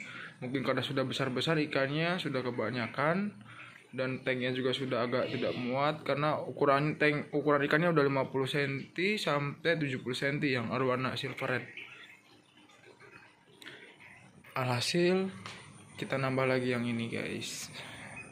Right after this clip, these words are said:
Oke, selanjutnya nanti kalau sudah terisi lagi akan saya review lagi ya, guys. Ikan-ikan apa yang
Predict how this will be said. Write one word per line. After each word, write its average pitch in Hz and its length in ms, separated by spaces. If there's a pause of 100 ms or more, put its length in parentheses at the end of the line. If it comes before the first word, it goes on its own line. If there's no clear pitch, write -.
(880)
Oke, 156 240 (880)
selanjutnya 151 880 (1200)
nanti 127 160
kalau 135 160
sudah 127 320
terisi 131 480
lagi 160 720 (240)
akan 139 320
saya 143 160
review 139 320
lagi 143 320
ya, 120 80
guys. 117 400 (800)
Ikan-ikan 127 480
apa 123 240
yang 123 160